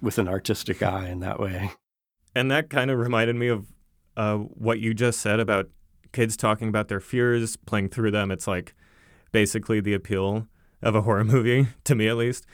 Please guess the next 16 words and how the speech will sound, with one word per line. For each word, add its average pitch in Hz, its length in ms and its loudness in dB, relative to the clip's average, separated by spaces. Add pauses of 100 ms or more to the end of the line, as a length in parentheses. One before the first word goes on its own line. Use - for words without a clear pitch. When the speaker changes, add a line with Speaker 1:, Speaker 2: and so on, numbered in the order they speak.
(280)
Speaker 2:
You're 107 160 2
able 104 180 0
to, 98 80 -2
like, 92 280 -2 (300)
experience 107 580 0
these 104 220 -2
kind 98 200 0
of 90 80 -2
intense 95 340 -2
emotions 98 760 -2 (140)
in 87 420 -4 (260)
a - 80 -8
controlled, 92 600 -4
safe 98 280 -4
environment, 92 560 -2 (380)
uh, 82 220 -6